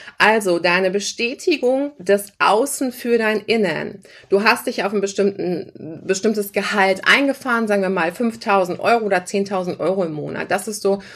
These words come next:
wo du sagst, jetzt Gehalt oder für diejenigen, die natürlich schon selbstständig sind, Umsatz. Ähm, du hast dich auf einen bestimmten Umsatz eingefahren und das ist so was, was reinkommt, ja. Da, du denkst so, "Ich bin halt so der Typ, der macht so fünf bis zehntausend Euro Umsatz."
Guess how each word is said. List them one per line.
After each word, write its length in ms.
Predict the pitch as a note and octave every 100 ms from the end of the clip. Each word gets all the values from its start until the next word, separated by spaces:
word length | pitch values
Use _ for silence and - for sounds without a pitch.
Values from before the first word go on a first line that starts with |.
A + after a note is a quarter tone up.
| - -
wo 120 | F#3
du 120 | G3 F#3
sagst, 380 | F3 F3+ F3+
jetzt 220 | E3+ E3+ -
Gehalt 560 | E3+ F3+ F3 F#3 F#3
oder 480 | F3 E3+ D#3+ D#3 - _ _ _ _ -
für 140 | - G3
diejenigen, 440 | E3+ F3 F3 E3+
die 100 | D#3+
natürlich 320 | E3 - F3+
schon 140 | F3+ E3
selbstständig 480 | D#3+ - F3 F#3 F3
sind, 220 | D#3+ -
Umsatz. 680 | G#3 A3 G#3+ G3+ G#3 - - - - - F#3
Ähm, 420 | F#3+ F#3+ F#3+ F#3+ - _
du 140 | G3+ A3+
hast 180 | A#3
dich 140 | A#3 G3+
auf 60 |
einen 80 | G3+
bestimmten 360 | G3 G#3 G3+ G3+
Umsatz 400 | G#3 A3+ G3+ -
eingefahren 680 | F3+ B3 C4+ C4+ A#3+ B3 A#3
und 120 | G#3
das 160 | A3
ist 160 | B3+ -
so 180 | A#3+ G#3
was, 280 | G#3+ G#3+ G#3
was 240 | G#3+ A#3
reinkommt, 560 | D4+ G4 F#3+ D3+ D3 F3
ja. 200 | E3+ F#3+
Da, 300 | - F3+ G3
du 220 | - G#3
denkst 240 | A3+ A#3+
so, 60 | B3+
"Ich 120 | -
bin 160 | C#4 C#4+
halt 140 | C4+
so 100 | B3
der 160 | A#3+ A#3
Typ, 240 | E4 E4+
der 140 | F#3
macht 180 | F3 G3+
so 60 | G3+
fünf 220 | A3+ A3+
bis 140 | G#3+ G3+
zehntausend 540 | G3+ G#3 G3+ F#3+ F#3+
Euro 240 | - F#3+ F#3
Umsatz." 600 | G#3+ G3 D#3 - -